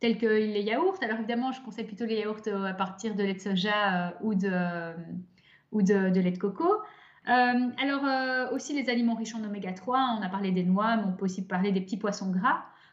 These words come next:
hein, euh, principalement sardines, harengs et, et maquereaux. Euh, des aliments riches en, en, en magnésium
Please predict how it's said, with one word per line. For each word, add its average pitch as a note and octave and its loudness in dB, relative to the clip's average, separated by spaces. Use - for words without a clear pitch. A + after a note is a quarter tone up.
hein, A3+ 2
euh, G3+ -2
principalement G3+ -4
sardines, G#3 -2
harengs F#3+ -4
et, F3+ -6
et F3 -4
maquereaux. C#4 -4
Euh, A3 2
des A#3+ 2
aliments B3 4
riches A#3 -2
en, G3+ -12
en, F#3+ -4
en - -4
magnésium C#4 2